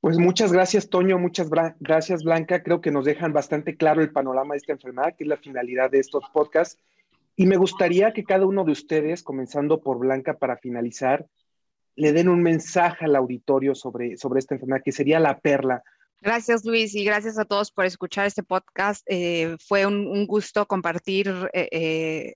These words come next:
Speaker 2: este espacio con, con el doctor Velarde y contigo, Luis. Este, yo lo que diría para el gastroenterólogo general y en general para el médico interno también, o el, el,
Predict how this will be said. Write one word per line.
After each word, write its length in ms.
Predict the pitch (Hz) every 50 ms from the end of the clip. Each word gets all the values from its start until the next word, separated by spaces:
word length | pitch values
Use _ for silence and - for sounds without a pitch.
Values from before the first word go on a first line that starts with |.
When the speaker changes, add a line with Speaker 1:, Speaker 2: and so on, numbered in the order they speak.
| _ _ _ _ _
Speaker 2:
este 520 | - 180 180 - - - - 190 185 180 180
espacio 640 | 175 - - - 185 180 180 - - 190 190 202
con, 300 | 202 - 180 175 170 160
con 160 | - - 180 175
el 120 | 175 170
doctor 280 | 180 175 - - 190 185
Velarde 480 | 196 190 185 180 180 185 180 190 190
y 60 | 190
contigo, 440 | - - 170 170 - 185 180 185 190
Luis. 420 | 190 190 202 214 247 269 - - _ -
Este, 720 | 196 175 175 - - - - - 190 180 180 180 185 175 - - - - - - - _ _
yo 100 | - 269
lo 80 | 277 302
que 140 | 285 311 277
diría 340 | 254 247 220 226 226 226 233
para 220 | - 247 226 220
el 80 | 208 196
gastroenterólogo 760 | 196 190 - 208 190 180 - 190 190 196 202 202 214 202
general 640 | - - 202 190 180 175 175 175 185 185 190 190 185
y 80 | 185
en 80 | 180 180
general 580 | - - 190 185 190 185 185 185 185 190 196 -
para 240 | - 185 175 175
el 380 | 175 170 170 165 165 170 170 175
médico 420 | 185 190 190 208 208 - - 190
interno 640 | 175 180 170 - - 190 190 196 185 185 175 160 -
también, 480 | - 170 165 175 170 175 180 180 175
o 120 | 175 170 180 175
el, 160 | 175 180 -
el, 480 | - 185 180 175 175 170 170 156 -